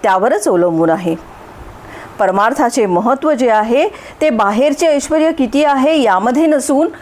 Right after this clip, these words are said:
आपली वृत्ती स्थिर होण्याला आहे, आणि भगवंताचे सतत अनुसंधान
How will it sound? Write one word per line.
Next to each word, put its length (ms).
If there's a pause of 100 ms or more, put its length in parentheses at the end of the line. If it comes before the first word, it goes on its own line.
(180)
आपली 300
वृत्ती 680 (140)
स्थिर 480
होण्याला 380
आहे, 360 (540)
आणि 440 (440)
भगवंताचे 760
सतत 440
अनुसंधान 880